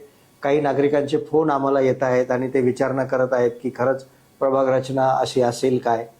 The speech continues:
आणि अशा पद्धतीच्या अफवा नागरिकांमध्ये पसरवल्या जात आहेत. अ,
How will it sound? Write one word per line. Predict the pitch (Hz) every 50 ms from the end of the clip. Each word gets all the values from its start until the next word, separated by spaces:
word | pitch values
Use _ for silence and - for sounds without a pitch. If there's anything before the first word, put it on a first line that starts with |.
| _ _ _ _ _ _
आणि | - 127 151 165
अशा | 147 139 139 - 170
पद्धतीच्या | - - - 151 156 160 160 175 160 156 180 165
अफवा | 139 143 131 - - 156 165 165 170 170 180 - - - _ _ _ _ -
नागरिकांमध्ये | 139 135 127 151 151 147 147 147 143 147 143 135 139 143 143 143 143
पसरवल्या | 143 - - 139 - - 135 135 135 135 135
जात | 127 131 127 127 127 -
आहेत. | 123 117 123 135 - - - _ _ _ _ _ _ _ _ _ _ _ _ _ _ -
अ, | 123